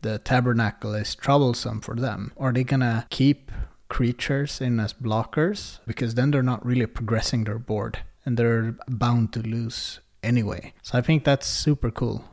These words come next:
even if it feels really shitty, <laughs> if I, if I may put it that way, to have Tabernacle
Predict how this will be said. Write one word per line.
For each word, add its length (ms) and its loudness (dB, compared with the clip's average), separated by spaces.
even 300 8
if 220 2
it 140 -6
feels 420 0
really 420 2
shitty, 600 2
<laughs> 280 -20
if 280 0
I, 380 0
if 160 -8
I 100 -4
may 120 -2
put 240 -6
it 160 -8
that 260 -2
way, 300 -4
to 160 2
have 400 0
Tabernacle 1080 0